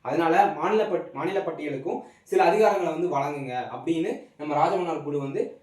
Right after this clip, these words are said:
அந்த ரிப்போர்ட்டை வந்து பரிந்துரை பண்ணியிருப்பாங்க. ஓகேவா? முக்கியமா கவர்மெண்ட்டுக்கு. ஓகே? So, இந்த ஏழு பாயிண்ட்டுமே ரொம்ப, ரொம்ப முக்கியம். இந்த ஏழு பாயிண்ட் மட்டும் நீங்க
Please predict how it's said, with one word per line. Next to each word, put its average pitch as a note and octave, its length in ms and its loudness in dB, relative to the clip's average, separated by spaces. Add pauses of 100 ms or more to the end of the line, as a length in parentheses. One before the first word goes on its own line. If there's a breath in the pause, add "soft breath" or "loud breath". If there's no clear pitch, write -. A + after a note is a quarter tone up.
அந்த D3 280 -2
ரிப்போர்ட்டை D#3+ 360 -2
வந்து G#3 400 -6
பரிந்துரை D#3 360 -2
பண்ணியிருப்பாங்க. A2+ 480 -10
ஓகேவா? A#2+ 300 -6
முக்கியமா C#3 300 -8 (100)
கவர்மெண்ட்டுக்கு. A#2 520 -6 (120)
ஓகே? D#3+ 220 -6 (260 loud breath)
So, F3 180 -6
இந்த C3+ 140 -6
ஏழு F3+ 300 2
பாயிண்ட்டுமே F3 440 -2
ரொம்ப, C#3 240 -6
ரொம்ப D#3+ 200 -2
முக்கியம். C3 480 -8 (140)
இந்த D3 140 -8
ஏழு G#3 240 4
பாயிண்ட் G3+ 260 -2
மட்டும் F#3+ 180 -4
நீங்க F3 520 -2